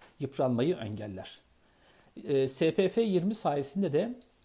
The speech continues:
güneşin zararlı ışınlarından sizleri korur. Aynı zamanda cildinize bir canlılık katar. Cilde sürüldüğü andan itibaren diğer ürünler gibi cildin gözeneklerini kapatmaz,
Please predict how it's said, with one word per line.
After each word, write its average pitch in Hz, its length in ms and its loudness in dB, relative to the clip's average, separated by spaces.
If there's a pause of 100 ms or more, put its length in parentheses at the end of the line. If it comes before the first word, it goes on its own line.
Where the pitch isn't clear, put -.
(120)
güneşin 175 420 0
zararlı 165 560 2
ışınlarından 117 600 -4
sizleri 139 440 -2
korur. 95 380 -4 (840)
Aynı 147 220 -2
zamanda 135 460 2 (200)
cildinize 135 640 0 (360)
bir 135 140 2
canlılık 113 460 0
katar. - 400 -14 (680)
Cilde 180 280 0
sürüldüğü 202 420 2
andan 170 340 0
itibaren 156 580 0
diğer 190 180 4
ürünler 165 380 0
gibi 120 320 -2
cildin 160 440 0
gözeneklerini 131 600 0
kapatmaz, 196 680 -2